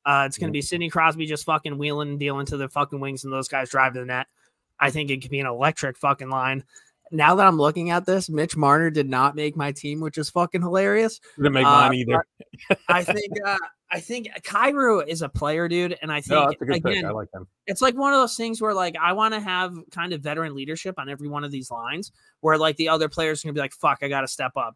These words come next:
Speaker 1: Kyrou and Point are gonna wanna play with Crosby, and Braden Point can push the pace whenever he wants.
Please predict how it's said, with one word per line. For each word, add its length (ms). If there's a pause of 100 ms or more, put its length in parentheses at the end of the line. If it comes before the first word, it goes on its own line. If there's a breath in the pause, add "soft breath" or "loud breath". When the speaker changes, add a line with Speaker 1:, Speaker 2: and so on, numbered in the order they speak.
Speaker 1:
Kyrou 380
and 80
Point 220
are 60
gonna 160
wanna 180
play 180
with 100
Crosby, 380
and 120
Braden 240
Point 240
can 80
push 180
the 80
pace 240
whenever 220
he 40
wants. 380